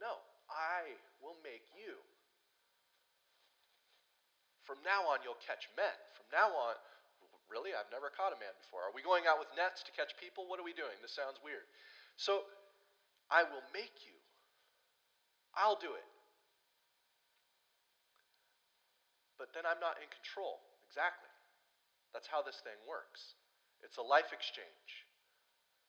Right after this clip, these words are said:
Your life for my life. You give me your life, I'll give you my life. Man, that's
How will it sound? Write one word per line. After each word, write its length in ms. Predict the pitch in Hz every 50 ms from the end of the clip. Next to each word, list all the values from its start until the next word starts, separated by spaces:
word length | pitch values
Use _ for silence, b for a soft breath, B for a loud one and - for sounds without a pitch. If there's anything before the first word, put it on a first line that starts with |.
| _ _ _ _ _ _ _ _ _ _ _ _ _ _ _ _
Your 200 | - 131 143 143
life 320 | 143 143 139 143 143 143 - - - - - - -
for 80 | - 123
my 160 | 120 113 117
life. 340 | 101 82 71 67 - - - - - - _ _ _ _ _ _ _ _ _ _ _ _ _ _ _ _ _ _ _ _ _ _ _ _ _ _ _ _ _ _ 113
You 60 | 120 120 131
give 160 | 135 131 135
me 80 | 135 131 131
your 220 | 135 131 135 143
life, 280 | 143 147 151 156 165 165 - - - - - _ _ _ _ -
I'll 160 | 82 98 107 104
give 160 | 107 104 104
you 80 | 107 104
my 140 | 101 92 90
life. 320 | 80 78 - - - - - - - _ _ _ _ _ _ _ _ _ _ _ _ _ _ _ _ _ _ _ _ _ _ _ _ _ _ _ _ _ _ _ _ _ _ _ _ _ _ _ _ _ _ _ _ _ _ _ _ _ _ _ _ _ _ _ _ _ _ _ _ _ _ _ _ _ _ _ _ -
Man, 160 | 170 165 143 131
that's 240 | 120 113 - -